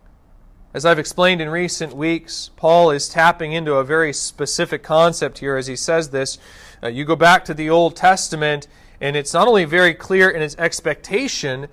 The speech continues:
that children will imitate their parents, really even its demand that children will imitate their parents, but it also presents us with a very rich picture of how this imitation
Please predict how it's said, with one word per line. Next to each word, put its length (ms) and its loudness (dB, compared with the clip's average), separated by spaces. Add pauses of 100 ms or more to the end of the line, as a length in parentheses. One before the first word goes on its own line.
(200)
that 160 0
children 420 0
will 260 0
imitate 640 -2
their 140 -4
parents, 380 -6
really 320 0 (220)
even 280 0
its 240 -2
demand 640 0 (180)
that 160 -2
children 420 0
will 120 -2
imitate 480 -8
their 140 -6
parents, 440 -8 (340)
but 120 -2
it 80 2
also 340 4
presents 460 -4
us 220 -4 (200)
with 140 -6
a 40 -6
very 320 0
rich 600 -4 (500)
picture 460 -2
of 160 -2
how 400 6
this 260 0
imitation 720 -8